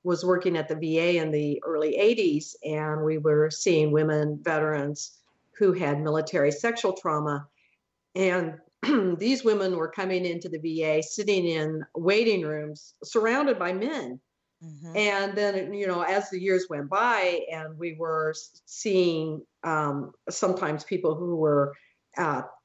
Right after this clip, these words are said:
Speaker 1: in the reserves and National Guard, they were coming in uniform. So now they are sitting in the waiting room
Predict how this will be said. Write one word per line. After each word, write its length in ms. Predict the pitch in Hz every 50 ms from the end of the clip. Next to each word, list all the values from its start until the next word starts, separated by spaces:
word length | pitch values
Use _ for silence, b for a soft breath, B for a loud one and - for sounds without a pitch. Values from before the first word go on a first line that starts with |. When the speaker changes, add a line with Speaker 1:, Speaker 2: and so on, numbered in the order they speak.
| _ - -
Speaker 1:
in 180 | 190 190 190
the 80 | 196 180
reserves 520 | 180 165 156 180 160 156 156 156 147 -
and 80 | 160 147
National 320 | 147 143 143 - 139 165
Guard, 260 | - 233 226 220 202
they 80 | 196 190
were 100 | 180 180
coming 360 | 180 - 180 156 156 151 147
in 240 | 139 147 147 156 185
uniform. 560 | 233 269 285 294 294 - 208 180 170 165 165
So 120 | 151 - 185
now 440 | 170 175 185 202 214 226 226 226
they 180 | 190 190 180 165
are 160 | 156 151 151
sitting 460 | 147 - - 180 156 165 165 160 160
in 80 | 156 160
the 80 | 160 156
waiting 320 | 156 160 156 160 156 156
room 320 | 156 156 156 151 151 151